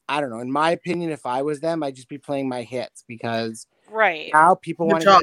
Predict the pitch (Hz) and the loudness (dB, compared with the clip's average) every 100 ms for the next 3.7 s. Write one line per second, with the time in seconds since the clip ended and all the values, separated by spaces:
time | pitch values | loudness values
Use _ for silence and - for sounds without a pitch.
0 | - 185 202 - 127 104 98 104 _ _ | 6 2 0 -4 -6 -6 -8 -12 _ _
1 | _ - _ 185 185 220 214 196 _ 190 | _ -20 _ 0 2 4 2 0 _ -10
2 | 185 185 190 170 - - 165 165 175 123 | -2 0 2 0 0 -4 2 4 4 0
3 | 80 - - - - - | -2 -4 -12 -14 -12 -14